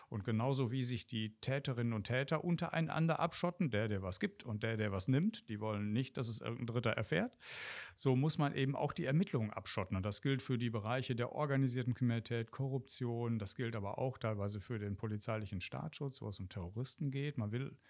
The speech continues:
tatsächlich so, dass der Kreis derjenigen, die von den Ermittlungen wissen, so klein ist wie möglich.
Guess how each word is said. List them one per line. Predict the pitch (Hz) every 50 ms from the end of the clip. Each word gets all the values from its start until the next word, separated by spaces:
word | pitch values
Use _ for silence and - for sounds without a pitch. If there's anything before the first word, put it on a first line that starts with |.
| - _ _
tatsächlich | - - 113 131 - - 131 120 131 143 127 - - - - -
so, | 131 117 104 117 123 127 139
dass | 127 120 104 -
der | - 113 104
Kreis | - - - 104 117 - 160 151 - -
derjenigen, | 123 120 131 127 127 127 127 127 123 120
die | 117 123
von | 113 - 135 131
den | 127 117
Ermittlungen | 113 110 120 127 - 120 113 110
wissen, | 117 - 131 120
so | 107 107
klein | - - 120 113 110 113 110
ist | 101 - -
wie | 104
möglich. | 95 87 82 - - - - -